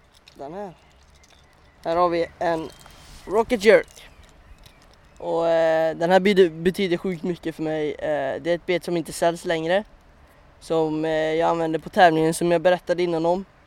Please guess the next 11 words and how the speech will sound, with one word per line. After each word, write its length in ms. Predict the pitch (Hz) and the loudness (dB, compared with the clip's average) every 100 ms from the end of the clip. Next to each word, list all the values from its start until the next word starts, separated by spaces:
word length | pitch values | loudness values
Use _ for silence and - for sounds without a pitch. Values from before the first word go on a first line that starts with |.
| - - - - - | -20 -20 -20 -20 -20
Eh, 260 | 82 90 101 | -12 -10 -6
Newport 380 | 165 160 175 160 | -4 -4 -6 -4
Pike 280 | 175 165 165 | -2 -2 -4
Open 300 | 160 160 165 | -6 -6 -6
som, 360 | 170 156 156 | -6 -6 -4
eh, 380 | 160 160 156 156 | -4 -2 -2 -2
räddade 720 | 170 175 165 165 165 165 170 - _ - - - - - - | 0 2 2 2 4 2 0 -6 _ -20 -20 -20 -20 -20 -18
vårat 400 | - 190 190 185 | -2 2 4 4
papper 440 | - 202 - 190 190 | 2 0 4 6 6
första 380 | - 208 - | 2 -6 -6
deltävlingen. 800 | 185 190 180 196 160 165 180 202 | -4 -2 -2 -2 -2 -2 -4 -4